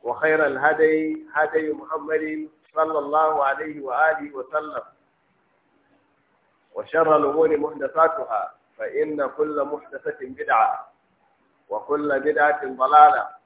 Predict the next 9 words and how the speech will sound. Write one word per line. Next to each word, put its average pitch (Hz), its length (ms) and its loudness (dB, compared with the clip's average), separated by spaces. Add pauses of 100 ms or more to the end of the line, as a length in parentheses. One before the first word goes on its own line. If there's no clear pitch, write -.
(140)
وكل 147 520 -4
ضلالة 143 760 2
في 135 60 -16
النار. 135 380 0 (1200)
أعاذنا 139 440 4
الله 147 340 6
وأجارنا 143 880 0
من 139 160 -8
النار. 127 400 -6